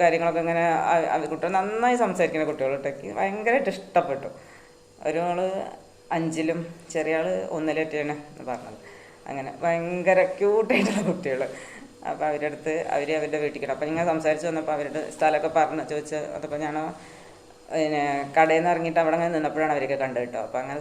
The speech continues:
സംസാരിച്ച സമയത്ത്, ഏ, പറഞ്ഞ് വീട്ടിൽ, അങ്ങോട്ട് വീട്ടിലേക്ക് പോവുകയാണ്. ഞാൻ ആ കുട്ടികളെ കണ്ടപ്പോഴാണ് ഞാൻ ചിരിച്ചിങ്ങനെ നിന്നപ്പോൾ അവർ അപ്പോൾ ചോദിച്ചു, പിന്നെ എവിടെ വീട് എന്നൊക്കെ എന്നോട് ഇങ്ങോട്ട് ചോദിച്ചു വന്നപ്പോൾ പിന്നെ ഞാൻ അങ്ങോട്ട് അത് അവരുടെ കാര്യങ്ങൾ ചോദിച്ചു. അപ്പോൾ പറഞ്ഞു വന്നപ്പോൾ പിന്നെ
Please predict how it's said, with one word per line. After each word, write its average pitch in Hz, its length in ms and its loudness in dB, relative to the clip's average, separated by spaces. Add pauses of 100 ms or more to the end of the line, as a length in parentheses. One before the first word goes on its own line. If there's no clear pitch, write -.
സംസാരിച്ച 147 380 -2 (440)
സമയത്ത്, 143 460 -4 (680)
ഏ, - 20 -6 (800)
പറഞ്ഞ് 143 240 0 (100)
വീട്ടിൽ, 147 300 -2
അങ്ങോട്ട് 139 260 -2
വീട്ടിലേക്ക് 143 380 -4
പോവുകയാണ്. 139 360 -2 (460)
ഞാൻ 123 140 -6
ആ - 80 -2
കുട്ടികളെ 165 400 2
കണ്ടപ്പോഴാണ് 185 500 2
ഞാൻ 180 120 -4
ചിരിച്ചിങ്ങനെ 175 440 -4 (320)
നിന്നപ്പോൾ 160 340 4
അവർ 156 140 2 (420)
അപ്പോൾ 165 180 -4
ചോദിച്ചു, 165 280 -4 (200)
പിന്നെ 156 220 -6 (100)
എവിടെ 147 240 4
വീട് 156 160 2
എന്നൊക്കെ 160 240 -2
എന്നോട് 156 240 0
ഇങ്ങോട്ട് 170 260 2
ചോദിച്ചു 170 280 -2
വന്നപ്പോൾ 160 300 -6
പിന്നെ 165 200 -8
ഞാൻ 170 80 -2
അങ്ങോട്ട് 165 220 -2 (480)
അത് 175 80 0 (100)
അവരുടെ 165 320 2
കാര്യങ്ങൾ 160 280 2
ചോദിച്ചു. 151 200 -4
അപ്പോൾ 139 240 -4
പറഞ്ഞു 143 280 0
വന്നപ്പോൾ 160 340 -2
പിന്നെ 135 200 -6